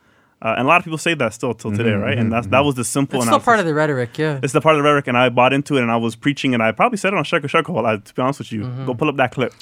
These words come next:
Speaker 2: It's kinda how
Speaker 3: Mm-hmm.
Speaker 2: these narratives go, right? Like,
Speaker 1: Yeah.
Speaker 2: we hear it, it kinda makes a bit of sense.
Speaker 1: Mm-hmm. But it's
Speaker 2: And we
Speaker 1: very
Speaker 2: run
Speaker 1: surface
Speaker 2: with it.
Speaker 1: level. There's
Speaker 2: Yeah,
Speaker 1: no
Speaker 2: yeah.
Speaker 1: context
Speaker 2: Yeah,
Speaker 1: there.
Speaker 2: yeah, exactly.
Speaker 1: So then I,
Speaker 3: I blame the fathers.
Speaker 1: uh, you could blame both. I mean, 'cause maybe it's both, maybe it's none, you
Speaker 2: It
Speaker 1: know?
Speaker 2: actually could be a lot of different things, though.
Speaker 3: Fuck them
Speaker 1: Yeah,
Speaker 3: niggas.
Speaker 1: but that's the point. It's a lot of different things. So
Speaker 2: But
Speaker 1: then
Speaker 2: what did I say? Yeah, I don't remember
Speaker 1: I,
Speaker 2: this.
Speaker 1: reason why I mentioned public health is 'cause I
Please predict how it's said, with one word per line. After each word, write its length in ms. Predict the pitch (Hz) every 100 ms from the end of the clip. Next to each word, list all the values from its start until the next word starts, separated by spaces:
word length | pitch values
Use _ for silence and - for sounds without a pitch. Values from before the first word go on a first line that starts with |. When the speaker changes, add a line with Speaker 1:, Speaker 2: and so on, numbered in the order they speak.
| -
Speaker 2:
It's 120 | -
kinda 200 | 151 185
how 80 | 165
Speaker 3:
Mm-hmm. 60 | 147
Speaker 2:
these 180 | 120 113
narratives 380 | 110 120 98
go, 180 | 80 120
right? 240 | 95 90 95
Like, 120 | 110
Speaker 1:
Yeah. 260 | 120 135 131
Speaker 2:
we 60 |
hear 120 | 120
it, 220 | 165 196 104
it 140 | -
kinda 240 | 113 123
makes 180 | 131 117
a 80 | 104
bit 140 | 107
of 80 | 113
sense. 340 | - 117 208 -
Speaker 1:
Mm-hmm. 400 | 131 170 107 - -
But 100 | 160
it's 80 |
Speaker 2:
And 40 | 131
we 40 |
Speaker 1:
very 100 | 196
Speaker 2:
run 80 | 196
Speaker 1:
surface 140 | 202
Speaker 2:
with 80 | 185
it. 20 | 139
Speaker 1:
level. 140 | 104
There's 80 | 117
Speaker 2:
Yeah, 60 | 143
Speaker 1:
no 40 |
Speaker 2:
yeah. 40 | -
Speaker 1:
context 320 | 156 131 117
Speaker 2:
Yeah, 120 | 90
Speaker 1:
there. 140 | 90 87 85
Speaker 2:
yeah, 20 |
exactly. 380 | 85 92 87 85
Speaker 1:
So 100 | 80
then 120 | 120
I, 140 | 123 117
Speaker 3:
I 80 | 127
blame 220 | 160 135
the 60 | 110
fathers. 560 | - 139 135 104 - - - - - 214 _ -
Speaker 1:
uh, 40 |
you 120 | 143
could 140 | 196 147
blame 200 | 156 156
both. 220 | 160 156
I 60 | 123
mean, 120 | 123
'cause 80 | 120
maybe 240 | 139 143
it's 80 | 120
both, 280 | 131 147 135
maybe 260 | 135 139
it's 80 | 135
none, 220 | 147 135
you 60 | 104
Speaker 2:
It 60 | 107
Speaker 1:
know? 20 |
Speaker 2:
actually 300 | 117 - 107
could 140 | -
be 100 | 95
a 100 | 90
lot 220 | 80 85 90
of 80 |
different 300 | 80 80 71
things, 220 | 76 78 -
though. 180 | 85 82
Speaker 3:
Fuck 100 | 107
them 140 | 110
Speaker 1:
Yeah, 180 | 110 104
Speaker 3:
niggas. 80 | 107
Speaker 1:
but 100 | 123
that's 180 | 135
the 60 | 127
point. 180 | - 131
It's 60 |
a 40 | 113
lot 160 | 113
of 40 | 113
different 200 | 113 -
things. 160 | 120
So 100 | -
Speaker 2:
But 80 | 110
Speaker 1:
then 80 | 110
Speaker 2:
what 80 | 113
did 120 | 165
I 60 | 151
say? 260 | - 123
Yeah, 100 | 107
I 40 | 98
don't 100 | 120
remember 260 | 101 110
Speaker 1:
I, 60 | 117
Speaker 2:
this. 40 | 139
Speaker 1:
reason 140 | 139
why 20 |
I 40 | 127
mentioned 280 | 127 123 120
public 240 | 110 110
health 160 | 127 117
is 60 |
'cause 160 | - 107
I 240 | 104 107